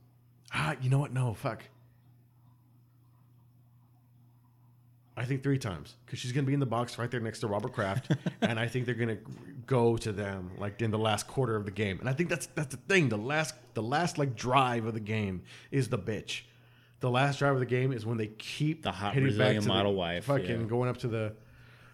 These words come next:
Speaker 1: um, <laughs> okay, this is a, this is a fun one. Um, the over-under is six. Okay, how many times will Donald Trump tweet on February third?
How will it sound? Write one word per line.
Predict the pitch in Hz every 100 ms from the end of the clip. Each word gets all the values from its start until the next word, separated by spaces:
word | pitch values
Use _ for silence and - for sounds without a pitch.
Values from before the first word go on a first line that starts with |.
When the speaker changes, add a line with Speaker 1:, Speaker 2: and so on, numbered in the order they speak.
| -
Speaker 1:
um, | 120 120 117 127 113 - - -
<laughs> | - - 113
okay, | 135 - 117 101 -
this | 104
is | 131 131
a, | 113
this | 143 156
is | 170
a |
fun | 123 120
one. | 95 90 - - - - - -
Um, | 139 131 117 98 87 90 - - _ _ _ - _ _ _ _ _ _ - -
the | 110 131
over-under | 135 143 139 131 123
is | 113
six. | 113 - - - - _ _ _ -
Okay, | 113 139 - - _ _ - _ _ _ _ _ -
how | 131
many | 156 175
times | 156 143 139 143 135 - -
will | 117 107
Donald | 120 135 139
Trump | - 170 170
tweet | - 190 156 120 -
on | 117 107
February | - 117 110 104 107 127
third? | 131 90 82